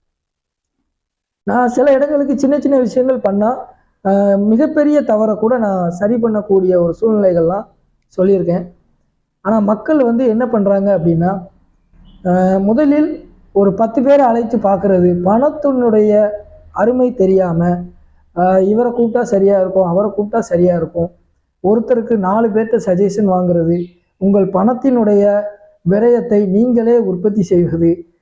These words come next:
இதெல்லாம் தேவையில்லாத விஷயம். பணம்ங்கிறது ஒவ்வொரு மனிதனின் வாழ்க்கையிலும் மிக மிக முக்கியமாக ஒரு அங்கமாக விளங்குறதுனால, எல்லாருமே வந்து வாஸ்துவுக்கு ஒரு வாஸ்து நிபுணர் ஆலோசனை கொடுக்குறாரா, அதை எடுத்துட்டு போங்க. இல்ல, இன்னொருத்தர்ட்ட வாங்குறீங்க அப்படின்னா,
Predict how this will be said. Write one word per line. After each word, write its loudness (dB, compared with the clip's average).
இதெல்லாம் 0
தேவையில்லாத 2
விஷயம். -6
பணம்ங்கிறது 0
ஒவ்வொரு 2
மனிதனின் 0
வாழ்க்கையிலும் 0
மிக 0
மிக 0
முக்கியமாக -2
ஒரு 2
அங்கமாக 0
விளங்குறதுனால, 0
எல்லாருமே 0
வந்து 0
வாஸ்துவுக்கு -2
ஒரு 2
வாஸ்து 0
நிபுணர் 0
ஆலோசனை -2
கொடுக்குறாரா, -2
அதை 0
எடுத்துட்டு -2
போங்க. -4
இல்ல, 2
இன்னொருத்தர்ட்ட 0
வாங்குறீங்க 0
அப்படின்னா, -2